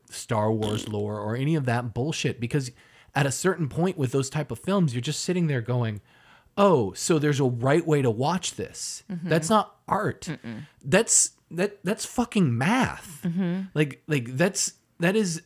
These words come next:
Speaker 1: that, that's worse than math, because at least math has theoretical numbers.
Speaker 2: Yeah, no, this is like a totalitarian leadership if you're telling me there's only one way to watch this film.
Speaker 1: Yeah, that's,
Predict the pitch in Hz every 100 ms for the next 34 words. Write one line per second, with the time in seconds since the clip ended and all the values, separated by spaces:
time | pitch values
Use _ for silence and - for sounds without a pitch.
0 | - 160 185 - 165 180 156 139 196 -
1 | 196 170 123 95 135 139 151 175 220 180
2 | 151 190 180 151 104 - - - 160 151
3 | 147 165 170 135 110 151 156 101 123 -
4 | 185 185 170 202 220 185 185 175 156 156
5 | 151 151 131 131 151 - - - 139 143
6 | 123 92 120 87 135 143 135 131 107 80
7 | 104 - - - 98 95 - 190 123 123
8 | 165